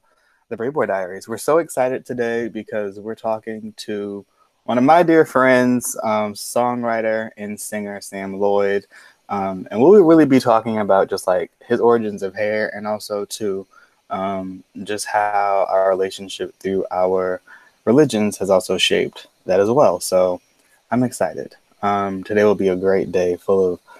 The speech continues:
great conversations of just lots of, hopefully, spiritual awakenings. So,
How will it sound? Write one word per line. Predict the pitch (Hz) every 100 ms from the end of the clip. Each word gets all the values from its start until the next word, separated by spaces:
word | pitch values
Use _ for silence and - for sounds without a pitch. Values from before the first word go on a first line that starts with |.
| _ _
great | 95 92
conversations | 92 90 87 90 87 - 85 85 85
of | 82 80 _
just | 95 -
lots | 92 90
of, | 87 82 _
hopefully, | - 107 98 90
spiritual | - 85 82 92
awakenings. | 117 139 - 73 - - -
So, | - 92 87